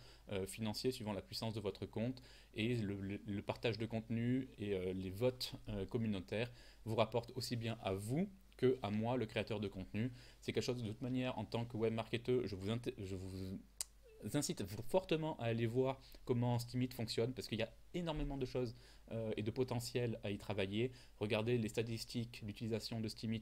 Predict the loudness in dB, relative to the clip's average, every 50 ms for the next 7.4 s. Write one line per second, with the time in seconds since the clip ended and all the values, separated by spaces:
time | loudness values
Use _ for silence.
0 | -4 -4 -4 -2 0 0 0 -2 -2 -2 0 2 2 2 0 0 -2 0 2 2
1 | 2 2 0 0 -2 -6 -12 -18 -18 -14 -8 -6 -4 -2 0 0 2 0 0 0
2 | 2 2 4 4 4 2 0 0 2 2 0 0 0 -4 -12 -20 -20 -8 0 2
3 | 2 2 2 -2 -10 -20 -20 -20 -6 0 2 2 2 2 0 0 0 0 2 2
4 | 2 2 0 -2 -8 -16 -16 -16 -14 -10 -4 -4 0 4 6 6 6 6 4 2
5 | 4 4 2 2 0 0 -4 -6 -6 -4 -2 -2 -2 -2 -2 0 0 0 0 0
6 | -2 -2 0 0 -2 0 -2 -2 -2 -2 -2 -2 0 0 -2 -2 0 -2 -2 -2
7 | -2 0 0 0 0 -2 -4